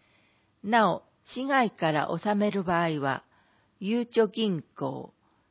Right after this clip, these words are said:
郵便局、東北六県に限る、またはコンビニ納付をご利用ください。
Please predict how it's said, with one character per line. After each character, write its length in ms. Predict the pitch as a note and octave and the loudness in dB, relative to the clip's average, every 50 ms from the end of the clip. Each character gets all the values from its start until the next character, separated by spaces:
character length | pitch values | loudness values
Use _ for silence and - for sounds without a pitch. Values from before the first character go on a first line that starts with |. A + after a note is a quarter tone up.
| - | -10
郵 240 | F#3 G3 A#3 B3+ B3 | -4 -2 0 0 0
便 240 | G#3 A#3+ A3 F3 C3 | 0 0 -2 -2 -2
局、 440 | - - C3 A#2+ _ - C3+ - - _ _ _ _ _ _ _ _ _ - | -4 -8 -10 -10 _ -12 -16 -16 -16 _ _ _ _ _ _ _ _ _ -2
東 360 | B3 A#3+ B3 B3 B3+ B3+ A#3 | 2 2 2 2 0 -6 -6
北 120 | - A3 G3 | -2 -2 0
六 180 | F#3+ F#3+ F#3 _ _ | 0 0 -4 _ _
県 240 | - C4 C4 A#3 F#3+ | -4 -4 -2 -2 -2
に 100 | D#3 C3+ | -4 -4
限 340 | - - C#3+ C#3 C#3 C#3+ C3+ | -6 -8 -8 -6 -6 -8 -10
る、 140 | - - _ _ _ _ _ _ _ _ _ _ _ _ _ _ _ _ _ _ _ - | -12 -14 _ _ _ _ _ _ _ _ _ _ _ _ _ _ _ _ _ _ _ -6
ま 140 | - F3 F3+ | -4 -4 -4
た 220 | - - A3+ A3+ A3 | -2 0 2 2 4
は 240 | F#3+ D#3 D3 - _ _ _ _ _ _ | 4 2 2 0 _ _ _ _ _ _
コ 200 | - - A3+ A#3+ | -4 -2 -2 0
ン 160 | A#3+ A#3 F#3+ | 0 -2 -4
ビ 160 | G#3+ A#3 A3+ | -2 -2 0
ニ 300 | A3 A3 G#3 F3+ - - | 0 0 -2 -2 -4 -6
納 240 | - G3+ A#3+ A#3+ A3+ | -2 0 2 2 2
付 160 | G3 - - | 0 -2 -2
を 240 | E3+ G#3 A3+ F3+ - - | 0 0 0 0 -2 -2
ご 120 | E3 E3 | -4 -2
利 180 | C#3 E3+ D#3+ D#3 | 0 0 0 2
用 200 | D#3+ D#3+ D#3 D3+ | 2 0 0 -2
く 160 | - - D3+ | -4 -8 -8
だ 180 | - D3 D3+ - - | -6 -6 -8 -8 -8
さ 140 | - C#3+ C#3 | -8 -8 -8
い。 120 | C#3 - | -8 -10